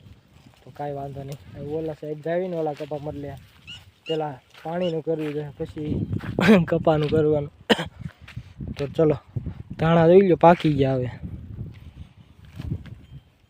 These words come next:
તો બતાવી દો, કપા મૂકી દીધા છે બીજા. કપા હે એક નંબર, ખડ ને કપા જોઈ લ્યો. ગોપ-,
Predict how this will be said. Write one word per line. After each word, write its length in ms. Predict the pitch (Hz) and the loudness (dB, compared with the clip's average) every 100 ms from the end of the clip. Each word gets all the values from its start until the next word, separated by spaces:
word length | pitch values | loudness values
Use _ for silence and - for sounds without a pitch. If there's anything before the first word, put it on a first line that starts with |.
| _ _ _ - - _ _ _ _ _ _ _ _ _ _ _ | _ _ _ -20 -20 _ _ _ _ _ _ _ _ _ _ _
તો 80 | 208 | -2
બતાવી 380 | 190 220 240 233 | 2 2 2 2
દો, 160 | 226 226 - | 2 -4 -6
કપા 280 | - 190 208 | -6 0 2
મૂકી 280 | 190 226 220 | 2 0 0
દીધા 260 | 226 196 | 0 0
છે 80 | 160 | 0
બીજા. 300 | 160 170 170 135 - - - - - 208 | -4 -4 -4 -6 -16 -18 -18 -18 -20 -10
કપા 320 | - 208 214 | -8 0 2
હે 300 | 208 226 214 | 4 4 8
એક 180 | 240 254 | 10 8
નંબર, 360 | 220 226 208 175 330 349 403 403 - - - - - | 6 4 4 4 0 -10 -10 -12 -14 -10 -8 -10 -2
ખડ 460 | - 226 262 269 | 8 10 12 10
ને 180 | 254 247 | 10 8
કપા 340 | - 233 247 202 | 8 8 10 10
જોઈ 220 | 202 220 | 10 10
લ્યો. 200 | 202 185 - - - - - - | 10 8 4 -8 -10 -10 -8 -4
ગોપ-, 260 | 190 208 | -2 -4